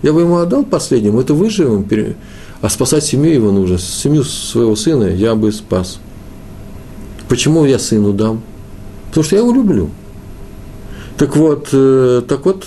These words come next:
о любом евреи сказано, чтобы я его любил как самого себя, как своего сына. Вот я как только вспомнил об этой заповеди, сразу же понял, что это мой сын передо мной сидит. Его нужно спасать, его нужно помогать, у-,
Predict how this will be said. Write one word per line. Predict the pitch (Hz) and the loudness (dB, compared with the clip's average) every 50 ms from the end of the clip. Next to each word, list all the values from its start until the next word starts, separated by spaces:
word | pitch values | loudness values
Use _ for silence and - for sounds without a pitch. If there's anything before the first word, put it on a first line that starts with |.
| - - | -4 0
о | 156 | 0
любом | 147 156 147 151 180 190 175 | 2 2 4 4 4 4 4
евреи | 156 165 165 147 170 208 247 247 | 4 2 4 4 2 2 2 0
сказано, | 214 - - - 147 113 98 87 87 90 82 76 73 73 - - - - - - - - - - | -2 -4 -2 -2 0 0 0 0 0 -2 -2 -2 -4 -8 -12 -16 -20 -20 -20 -20 -20 -20 -16 -12
чтобы | - - - 131 117 110 | -8 -2 0 0 2 2
я | 117 139 147 | 4 4 4
его | 139 127 123 120 | 4 4 4 2
любил | 113 117 127 180 233 233 | 2 2 2 2 0 0
как | 233 226 - | -2 -4 -4
самого | - - 147 143 143 135 | -2 0 2 2 2 2
себя, | 131 - 135 123 117 98 | 0 -2 0 0 0 0
как | 90 87 87 | 0 -2 -2
своего | - - 113 117 120 120 117 | 0 0 2 2 4 2 0
сына. | 117 - - 110 101 90 80 78 73 - - - - - - - - - - - - - - | -2 -2 -2 0 0 0 0 -2 -6 -8 -12 -16 -18 -18 -18 -18 -18 -20 -20 -20 -18 -6 -4
Вот | - 127 - | -2 0 0
я | 165 | 0
как | 156 - - 165 156 - | 0 -2 -2 -4 -2 0
только | - 156 143 - 107 | 0 -2 -2 -2 -4
вспомнил | - - - - - 135 120 107 101 101 | -6 -8 -4 -2 0 2 2 4 4 2
об | 104 110 117 | 2 2 2
этой | 123 123 - 123 | 0 0 0 0
заповеди, | 117 165 185 190 180 151 127 104 107 107 - - - - - - - | 2 2 2 2 2 2 0 0 -2 -6 -10 -14 -18 -18 -18 -16 -8
сразу | - - 120 120 110 101 | -2 0 0 2 2 0
же | 95 92 | -2 -2
понял, | - 131 127 117 104 92 | -2 0 2 2 0 0
что | 87 - - - 107 | -2 -4 -4 -2 -2
это | 104 117 - - 110 | 0 0 0 2 2
мой | 101 92 87 | 2 0 0
сын | - - 120 123 127 | -2 -2 -2 -2 0
передо | - 139 131 127 127 | -2 0 0 0 0
мной | 123 123 120 | 0 0 -2
сидит. | - - 120 117 110 - - - - - - - - - - | -2 -4 -4 -4 -6 -8 -14 -16 -16 -16 -16 -16 -16 -8 -2
Его | 110 107 101 101 | 0 2 4 4
нужно | 104 107 101 92 92 | 4 2 2 0 -2
спасать, | 90 - - - 92 - - 120 123 - | -6 -4 -4 -4 -2 0 0 -2 0 0
его | 107 101 | 0 0
нужно | 95 92 92 | 0 0 -2
помогать, | 90 - 98 92 87 90 92 98 95 92 - - - - | -2 0 0 2 2 2 2 2 0 -2 -4 -8 -6 -2
у-, | 101 104 | -2 -2